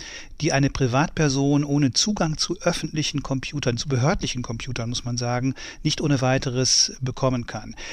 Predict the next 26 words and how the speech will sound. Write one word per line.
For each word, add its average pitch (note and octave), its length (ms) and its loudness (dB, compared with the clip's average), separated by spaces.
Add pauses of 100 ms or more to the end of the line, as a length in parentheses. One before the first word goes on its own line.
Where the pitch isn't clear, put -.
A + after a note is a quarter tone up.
(260)
Dahinter C#3 340 4
steckt - 420 0
auch, D3+ 500 4
dass C#3+ 240 4
die C#3+ 200 -6
ersten D#3 340 4
Schreiben D3+ 640 2
damals C#3 320 4
zweitausendachtzehn C#3 800 2
gegen B2+ 180 2
Basay C3 240 2
Yildiz D3 380 6 (120)
von C#3 180 -6
einem C3+ 280 2
Polizeicomputer B2+ 1400 0
stammten. D3 320 0
Das B2+ 160 0
weiß C3+ 280 4
man, C#3+ 140 2
das B2 160 2
erste C#3+ 300 2
Polizeirevier C3 680 0
in A#2+ 80 -4
Frankfurt - 340 -2
am A#2 120 2
Main. C3 320 4